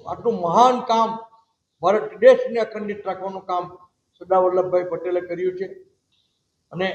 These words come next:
એમને જ આ, એમના કાર્યને આજે, અ, આપણે એક શ્રદ્ધાંજલિ આપી શકીએ,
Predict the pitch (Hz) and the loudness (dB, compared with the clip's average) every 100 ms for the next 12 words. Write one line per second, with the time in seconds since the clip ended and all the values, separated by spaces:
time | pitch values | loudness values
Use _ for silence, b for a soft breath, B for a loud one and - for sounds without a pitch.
0 | - 165 180 226 233 220 208 208 - - | -6 -4 0 4 6 6 4 2 -2 -12
1 | - - _ _ _ _ _ _ _ _ | -20 -20 _ _ _ _ _ _ _ _
2 | 160 202 202 180 190 220 214 202 180 196 | -2 -2 0 -2 0 0 2 0 0 0
3 | 180 - 160 151 - - _ b b _ | -2 -4 -4 -4 -8 -16 _ b b _
4 | - 160 170 170 156 - - 156 - 156 | -8 -6 0 0 0 -4 -12 -12 -8 -8
5 | 151 - - 185 196 196 185 202 190 180 | -8 -14 -2 0 2 2 2 -2 -8 -8
6 | 196 196 | -6 -8